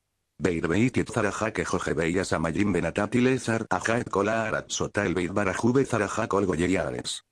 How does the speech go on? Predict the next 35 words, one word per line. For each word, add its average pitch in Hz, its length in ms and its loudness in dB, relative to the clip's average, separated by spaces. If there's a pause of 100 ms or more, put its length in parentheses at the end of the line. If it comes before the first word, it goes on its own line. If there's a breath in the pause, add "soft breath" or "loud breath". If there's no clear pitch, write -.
(380)
Eket 117 360 0
faser 104 320 0
shama 98 340 0
Abraham 78 400 0
bekoli 98 340 2
vayishmor 92 680 0
mishmarti 107 640 0
mitzvotai 95 680 0
jukotai 113 560 2
betorotai. 87 560 0 (480)
Vayesef 98 480 0 (100)
yitzhak - 440 -4 (100)
vibrar. 92 380 0 (520)
Vayisal 95 440 0
wan 82 180 0
seia 92 340 0
makom 92 360 0
leish 104 400 2
to 104 100 2
vayomera 87 480 0
joti 107 440 0
iki 104 360 2
yare 107 320 2
lemor 92 320 2
ish 120 260 0
tipen 113 400 2
ya 113 160 2
argunian 110 460 0
seia 95 340 0
makom 92 360 2
al 82 80 -6
ribka 65 420 0
kito 110 280 2
bad 107 180 2
marei. 98 400 0